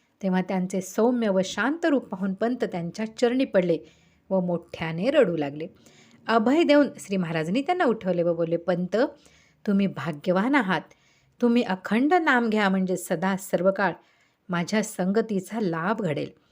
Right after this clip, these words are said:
ज्याच्या मुखी नाम आहे, त्याच्या हृदयामध्ये माझी वस्ती राहे." पुढे आहे, हा तर रामदास हनुमान. काळबोवा या नावाचे एक मोठे सत्पुरुष पुण्यात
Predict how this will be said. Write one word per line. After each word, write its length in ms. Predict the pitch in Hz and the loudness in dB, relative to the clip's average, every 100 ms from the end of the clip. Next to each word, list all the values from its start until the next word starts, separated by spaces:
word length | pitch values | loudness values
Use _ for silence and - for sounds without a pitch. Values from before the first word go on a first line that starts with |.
| _ _ _ _ 175 | _ _ _ _ -6
ज्याच्या 380 | 202 190 - 330 | -2 -2 0 0
मुखी 340 | 339 339 330 320 | 2 0 2 2
नाम 360 | 277 269 277 | 4 4 2
आहे, 240 | 254 269 262 | 2 0 0
त्याच्या 320 | 240 233 220 | -2 -2 -2
हृदयामध्ये 640 | 202 160 196 208 190 190 | -2 -4 -4 -2 -2 -2
माझी 460 | 175 165 151 - 254 | -2 -6 -8 -6 -2
वस्ती 600 | 180 - - 208 170 - _ _ _ - | -2 -4 -8 -6 -6 -8 _ _ _ -10
राहे." 420 | 147 127 - 147 - _ _ _ _ _ _ _ _ _ _ - _ _ _ _ _ - | -8 -8 -10 -16 -16 _ _ _ _ _ _ _ _ _ _ -20 _ _ _ _ _ 0
पुढे 220 | 302 330 | 4 6
आहे, 360 | 277 226 196 - - | 4 2 -2 -4 -10
हा 220 | - 254 - | -2 0 2
तर 180 | 381 320 | 2 2
रामदास 640 | 214 180 175 180 214 - - - | 2 0 0 0 -2 -4 -14 -10
हनुमान. 380 | 151 170 190 151 - _ _ _ _ _ _ _ _ _ _ - | -6 -2 -2 -2 -8 _ _ _ _ _ _ _ _ _ _ 0
काळबोवा 600 | 214 185 185 285 359 359 | 2 2 4 4 6 4
या 120 | 349 | 4
नावाचे 400 | 302 240 233 254 | 4 2 4 2
एक 120 | 240 | 2
मोठे 280 | 202 196 202 | -2 -2 -4
सत्पुरुष 600 | - 190 - 226 202 - - - - - - | 0 0 2 2 2 -2 -14 -20 -20 -20 -4
पुण्यात 260 | 262 294 | 2 4